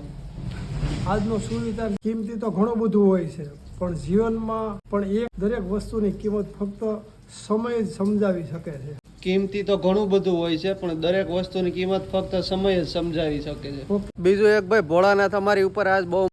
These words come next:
Speaker 2: પ્રસન્ન થઈ ગયા છે, મહેરબાન થઈ ગયા છે, એમ કહી તોય ના નથી. આ બિલ્લી છે,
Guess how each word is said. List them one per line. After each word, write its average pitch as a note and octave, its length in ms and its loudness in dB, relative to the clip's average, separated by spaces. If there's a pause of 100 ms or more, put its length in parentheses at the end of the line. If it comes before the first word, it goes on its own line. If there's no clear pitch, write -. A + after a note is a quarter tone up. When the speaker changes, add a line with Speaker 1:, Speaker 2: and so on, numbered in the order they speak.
(160)
Speaker 2:
પ્રસન્ન F#3+ 420 -2
થઈ F#3+ 220 0
ગયા F#3 200 2
છે, F#3 120 2
મહેરબાન F#3 540 4
થઈ G3 200 0
ગયા F#3 240 0
છે, F#3 120 -2
એમ F#3+ 140 0
કહી F#3+ 260 0
તોય G3 200 0
ના F3+ 200 2
નથી. E3+ 220 0
આ F#3 80 0
બિલ્લી G3 500 6
છે, A3+ 240 2